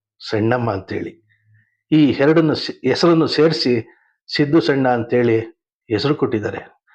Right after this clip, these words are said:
ಇವರ ಸಂಶೋಧನೆಯನ್ನ, ಇವರ ಹೊಸ ತಳಿ ಉತ್ಪಾದನೆಯನ್ನ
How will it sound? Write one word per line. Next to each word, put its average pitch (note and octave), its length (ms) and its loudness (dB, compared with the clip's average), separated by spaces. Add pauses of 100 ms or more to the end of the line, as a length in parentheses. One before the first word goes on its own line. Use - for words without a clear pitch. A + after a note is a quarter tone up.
(420)
ಇವರ D#3 280 4 (680)
ಸಂಶೋಧನೆಯನ್ನ, D3 760 0 (800)
ಇವರ C3+ 240 4
ಹೊಸ A#2 540 -2 (320)
ತಳಿ C#3 540 -2 (120)
ಉತ್ಪಾದನೆಯನ್ನ D#3 800 2